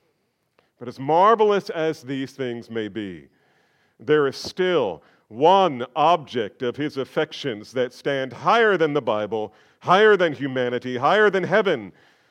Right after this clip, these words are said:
higher than anything else in creation. In fact, listen to me, so precious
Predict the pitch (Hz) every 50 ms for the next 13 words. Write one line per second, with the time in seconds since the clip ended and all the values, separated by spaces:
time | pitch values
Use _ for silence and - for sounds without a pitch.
0 | _ _ - 123 165 185 214 220 214 196 196 190 190 202 214 233 185 208 202 196
1 | 185 180 175 170 160 - - - - _ _ _ _ _ _ _ _ _ _ -
2 | 165 160 160 151 - - 165 156 143 139 135 139 131 - - 131 120 - 143 143
3 | 135 127 - - - 220 220 208 160 147 - - - 160 190 175 - 196 180 147
4 | 143 120 107 95 - _ _ _ _ _ _ _ _ - - - - - - -
5 | 220 226 240 247 247 254 247 233 226 233 - - - 185 208 233 214 - - -
6 | 170 135 107 - -